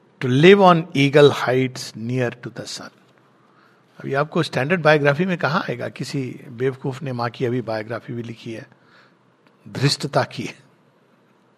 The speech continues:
आप कैसे ये लिखोगे कि बच्चा जब छोटा था तो क्या सोचता था? तो आपको documented नहीं मिलेगा ना कहीं।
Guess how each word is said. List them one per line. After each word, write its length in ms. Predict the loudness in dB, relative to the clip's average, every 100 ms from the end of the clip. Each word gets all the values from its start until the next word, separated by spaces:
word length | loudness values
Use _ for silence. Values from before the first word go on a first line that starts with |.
| _ _ _ -20 -20 -10
आप 140 | -10
कैसे 280 | -2 0 2
ये 60 | 2
लिखोगे 420 | 2 2 2 0
कि 160 | -4 -4
बच्चा 360 | -4 -2 -4
जब 200 | -2 -4
छोटा 320 | -4 -4 -2
था 160 | -2 -4
तो 120 | -4
क्या 220 | -2 -2
सोचता 400 | -2 -8 -14 -16
था? 240 | -16 -20 -20 _ _ _ _ _ _ _ _ _ _ _ _
तो 60 | -12
आपको 200 | -6 -2
documented 560 | -2 -2 -4 -4 -4
नहीं 120 | -4 -6
मिलेगा 300 | -6 -6 -8
ना 120 | -10
कहीं। 260 | -12 -14